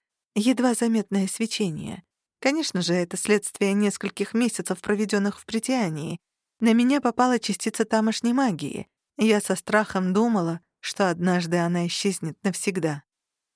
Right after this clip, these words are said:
"Может, в доме тётушки Репелии с тобой что-то произошло?" допытывалась Элайна. "Может, ты кого-то там встретила?"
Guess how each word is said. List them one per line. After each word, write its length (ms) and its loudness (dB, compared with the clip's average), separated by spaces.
"Может, 380 2
в 120 -2
доме 280 4
тётушки 460 -2
Репелии 520 2
с 100 -4
тобой 220 0
что-то 300 -4
произошло?" 600 -2
допытывалась 760 0
Элайна. 500 0
"Может, 320 2
ты 320 2
кого-то 320 0
там 200 -4
встретила?" 600 -6